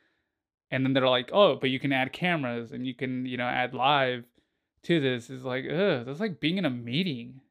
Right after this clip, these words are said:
It's like, what's being in a meeting?" Clubhouse is audio only, so you can multitask. You don't always have to be looking at the camera.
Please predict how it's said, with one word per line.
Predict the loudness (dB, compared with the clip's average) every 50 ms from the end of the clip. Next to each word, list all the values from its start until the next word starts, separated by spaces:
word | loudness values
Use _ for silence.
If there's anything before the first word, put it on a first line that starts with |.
| _ _ _
It's | _ -20
like, | -20 -20 -20 -20 _
what's | _ -20 -20 -14
being | _ -6 -6 -6
in | -6
a | -8
meeting?" | -10 -8 -8 -6 -6 -6 -10 -12 _ _ _ _ _ _ _ _ _ _
Clubhouse | 2 6 6 6 6 4 4 4 4 4 2 -2 -6 _ _ _
is | -6 -4 2
audio | 4 4 6 4 4
only, | 2 0 0 0 0 0
so | -2 -2 -6
you | -8
can | -6 -8 -8
multitask. | -4 -2 0 0 0 0 0 0 0 0 2 2 4 4 4 2 2 0 -4
You | -2
don't | 0 0 -2 -2 -4 -6
always | -4 -4 -2 -2
have | -2 -4
to | -4
be | -4 -6 -6 -4
looking | -2 0 0 0 0 0 -2 -4
at | -4 -4
the | -8
camera. | -10 -8 -6 -4 -4 -2 -2 0 0 -2 -2